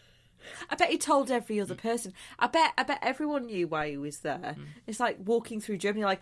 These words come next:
Speaker 1: "I'm just spying, don't mind me.
Speaker 2: <laughs>
Speaker 1: Here
Speaker 2: Do you want
Speaker 1: I
Speaker 2: to buy
Speaker 1: come."
Speaker 2: some batteries, by the way? <laughs> I do still have some of
Speaker 1: Nobody
Speaker 2: these.
Speaker 1: in England does.
Speaker 2: <laughs> They're really good, but temperamental, which is what you want in a battery.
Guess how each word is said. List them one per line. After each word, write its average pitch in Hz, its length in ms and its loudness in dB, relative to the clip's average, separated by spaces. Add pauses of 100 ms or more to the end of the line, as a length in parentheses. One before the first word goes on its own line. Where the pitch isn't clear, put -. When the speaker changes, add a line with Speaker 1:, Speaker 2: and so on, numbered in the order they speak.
(160)
Speaker 1:
"I'm 427 320 8
just - 320 4
spying, 359 640 6
don't 349 420 6
mind 330 440 6
me. 302 380 4
Speaker 2:
<laughs> - 20 -
Speaker 1:
Here 330 120 4 (440)
Speaker 2:
Do 320 80 6
you 381 120 8
want - 140 10
Speaker 1:
I - 60 8
Speaker 2:
to - 100 4
buy 240 140 12
Speaker 1:
come." - 80 10
Speaker 2:
some 214 160 4
batteries, 175 520 4
by 151 160 6
the 156 120 2
way? 160 100 8 (540)
<laughs> - 440 -8
I 226 40 4
do 262 180 2
still 233 260 6
have 214 220 4
some 311 120 10
of 370 80 12
Speaker 1:
Nobody 370 200 8
Speaker 2:
these. 349 80 8
Speaker 1:
in 311 60 4
England 285 500 4
does. 262 460 6 (840)
Speaker 2:
<laughs> - 840 4
They're 175 100 4
really 233 240 2
good, 196 340 4 (140)
but - 160 0
temperamental, 208 840 2
which 180 240 2
is 214 100 2
what 220 160 6
you 226 60 4
want 214 140 6
in 190 100 4
a 175 40 2
battery. 175 640 2